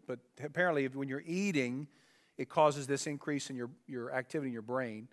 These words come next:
A second one is physical intimacy.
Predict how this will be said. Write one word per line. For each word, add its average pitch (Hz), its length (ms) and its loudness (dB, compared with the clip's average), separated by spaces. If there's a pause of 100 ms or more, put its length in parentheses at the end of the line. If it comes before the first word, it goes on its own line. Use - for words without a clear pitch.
(440)
A 139 60 0
second 202 440 8
one 151 380 4
is 139 440 4
physical 156 640 -2
intimacy. 135 920 -6